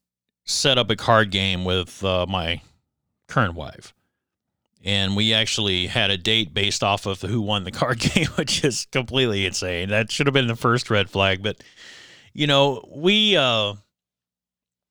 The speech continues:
we developed a relationship. It was one of those things where in the beginning, I, I, I just couldn't figure out why she would wanna be with me. I, I just, I really didn't.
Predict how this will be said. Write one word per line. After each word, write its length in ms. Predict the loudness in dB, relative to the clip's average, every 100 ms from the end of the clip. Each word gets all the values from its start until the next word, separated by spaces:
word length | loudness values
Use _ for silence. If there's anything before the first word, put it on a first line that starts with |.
| _ _ _ -20 -12
we 220 | 0 2
developed 640 | 6 4 4 2 4 2 2
a 100 | 2
relationship. 720 | 2 2 0 -2 -2 -2 0
It 60 |
was 160 | 2 4
one 120 | 4
of 60 | 4
those 180 | 2
things 320 | 2 -2 -2 -2
where 480 | 0 2 0 -2 -6 _ _ _ _ _ _ _ _ _ _ _ _ _ _
in 160 | -2 0
the 80 | 0
beginning, 500 | 0 0 2 2 2
I, 340 | 2 2 0 0
I, 280 | 0 0 -2 -10 -8
I 160 | -4 -2
just 320 | -2 -4 -2
couldn't 220 | -2 -2
figure 320 | -2 -2 2 4
out 180 | 4
why 640 | 4 2 2 2 0 -2 -4
she 340 | -4 -4 -2 -4
would 220 | -4 -4
wanna 260 | -2 -2
be 160 | 0 0
with 180 | 0 0
me. 320 | 0 0 -2 -2
I, 320 | -2 0 0
I 40 |
just, 260 | 0 0 -2
I 80 | 0
really 280 | 2 4 4
didn't. 400 | 2 0 -4